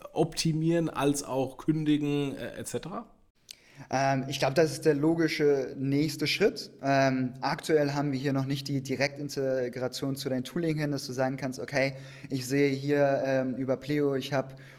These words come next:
Speaker 2: hundert Dropbox-Nutzer, es nutzen aber eigentlich nur zwanzig. Ich will jetzt mal direkt downsizen und meinen, äh, Vertrag optimieren. Ähm, da musst du aktuell noch den extra Schritt über Dropbox gehen.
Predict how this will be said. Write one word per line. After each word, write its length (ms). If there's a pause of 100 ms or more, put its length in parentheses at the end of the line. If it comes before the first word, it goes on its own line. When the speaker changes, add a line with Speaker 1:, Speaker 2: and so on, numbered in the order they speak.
Speaker 2:
hundert 280
Dropbox-Nutzer, 720
es 140
nutzen 240
aber 180
eigentlich 380
nur 100
zwanzig. 580 (240)
Ich 140
will 100
jetzt 220
mal 80
direkt 460
downsizen 1040 (220)
und 160
meinen, 320
äh, 180
Vertrag 480
optimieren. 560 (360)
Ähm, 400
da 300
musst 240
du 60
aktuell 540
noch 160
den 120
extra 380
Schritt 320
über 260
Dropbox 520
gehen. 180